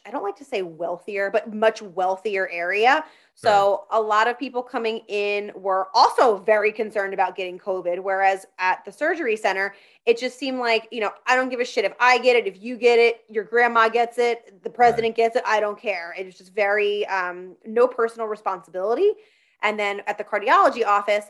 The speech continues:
Speaker 1: people were appreciative that we were actually there and that you could come if you were having an issue or if you, you know, you felt like you were having some kind of cardi-, if you were back in a weird rhythm or whatever, whatever people go to cardiology offices for.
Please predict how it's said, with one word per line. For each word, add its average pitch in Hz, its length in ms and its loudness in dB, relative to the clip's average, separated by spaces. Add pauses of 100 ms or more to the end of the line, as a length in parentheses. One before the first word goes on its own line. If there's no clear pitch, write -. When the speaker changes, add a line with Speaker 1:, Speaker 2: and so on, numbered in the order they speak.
(400)
Speaker 1:
people 269 260 -4
were 247 140 4
appreciative 226 840 0
that 190 160 -2
we 196 140 -10
were 185 200 -8
actually 196 460 -6
there 180 600 -8
and 220 120 2
that 208 140 -6
you 214 100 -14
could 254 220 -8
come 285 340 4
if 214 160 -4
you 202 140 -6
were 190 100 0
having 190 320 0
an 185 120 -12
issue 277 340 -4
or 247 300 2
if 190 200 0
you, 196 80 -18
you 190 140 -12
know, 185 60 -12
you 185 180 -18
felt 180 180 -6
like 185 160 -8
you 190 80 -8
were 180 340 -8 (120)
having 185 380 -14
some 190 160 -16
kind 185 200 -10
of 180 140 -12
cardi-, 180 320 -10
if - 220 -16
you 202 80 -4
were 196 40 -4
back 175 220 -6
in 196 60 -6
a 190 60 -8
weird 196 300 -8
rhythm 311 340 6
or 226 100 0
whatever, 233 420 0
whatever 233 260 -4
people 220 240 -6
go 202 120 -4
to 196 80 -6
cardiology 185 600 -8
offices 175 400 -16
for. 165 320 -12